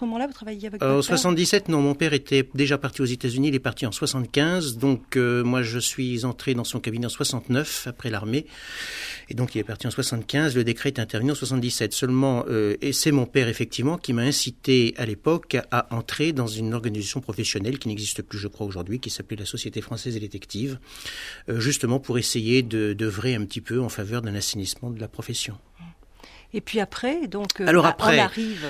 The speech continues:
Speaker 2: après, euh, toujours en soixante-dix-sept, début soixante-dix-sept, création d'un contrôle administratif. Fin, euh, décembre soixante-dix-sept, euh, la profession reconnue libérale par un décret.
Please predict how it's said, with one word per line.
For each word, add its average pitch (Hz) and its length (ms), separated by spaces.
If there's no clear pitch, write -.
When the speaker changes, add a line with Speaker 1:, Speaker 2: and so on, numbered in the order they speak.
Speaker 2:
après, 160 640
euh, 104 1000
toujours 190 240
en 170 60
soixante-dix-sept, 147 600
début 156 180
soixante-dix-sept, 135 520
création 143 320
d'un 123 100
contrôle 117 320
administratif. 123 840
Fin, 175 560
euh, 110 600
décembre 156 340
soixante-dix-sept, 131 920
euh, 101 240
la 135 140
profession 123 380
reconnue 113 340
libérale 107 440
par 98 160
un 98 80
décret. 165 540